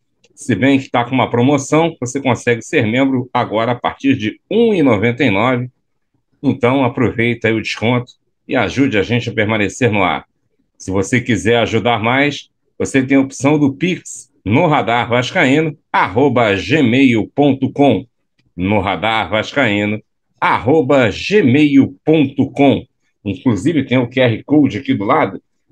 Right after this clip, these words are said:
que você pode também nos ajudar. Basta você apontar sua câmera.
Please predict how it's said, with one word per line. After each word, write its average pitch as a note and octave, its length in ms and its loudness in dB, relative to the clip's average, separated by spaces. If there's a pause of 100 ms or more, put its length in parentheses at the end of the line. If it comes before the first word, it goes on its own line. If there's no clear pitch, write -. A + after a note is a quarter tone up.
(160)
que - 80 -6
você C#3 280 2
pode B2+ 420 0
também A2+ 280 0
nos A2 160 -2
ajudar. A2+ 560 0 (580)
Basta G#2+ 360 -2
você G#2 260 -4
apontar G2+ 540 -2
sua B2 260 -4
câmera. F#2 500 0